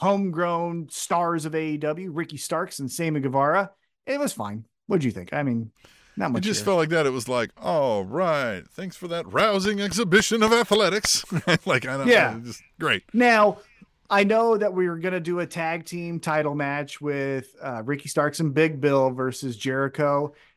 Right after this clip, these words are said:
Speaker 1: and Sammy Guevara. Uh, Sammy
Speaker 2: Sure.
Speaker 1: be-, gets the win. Again, he's a babyface, so now he wants to shake Ricky's hand. Ricky then goes, "Sure," and then Big Bill attacks him. Now, did you catch this part, though?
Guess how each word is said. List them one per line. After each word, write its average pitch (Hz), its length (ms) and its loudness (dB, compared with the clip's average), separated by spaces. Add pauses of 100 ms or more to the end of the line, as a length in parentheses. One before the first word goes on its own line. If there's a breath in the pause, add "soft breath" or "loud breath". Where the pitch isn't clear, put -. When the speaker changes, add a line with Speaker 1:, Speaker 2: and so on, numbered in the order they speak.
(140)
Speaker 1:
and 147 140 -6
Sammy 156 280 2
Guevara. 123 500 -2 (600 soft breath)
Uh, 143 240 0
Sammy 185 300 2
Speaker 2:
Sure. 196 80 -2 (180)
Speaker 1:
be-, - 160 -12
gets 175 200 -6
the 220 80 -4
win. 151 480 0
Again, 143 340 -2
he's 147 200 0
a 160 40 2
babyface, 180 640 0
so 135 120 -6
now 156 200 -2
he 151 100 -6
wants 170 300 -8
to 151 80 -10
shake 180 500 0
Ricky's 180 400 0
hand. 175 500 -2
Ricky 135 300 -6
then 139 160 -6
goes, 120 200 -8
"Sure," 175 440 0
and 143 120 2
then 139 160 0
Big 156 260 0
Bill 160 160 2
attacks 147 420 -6
him. 135 240 -10 (340 loud breath)
Now, 185 160 4
did 180 160 0
you 165 60 -4
catch 247 280 -2
this 269 160 -4
part, 131 360 -2
though? 87 280 -8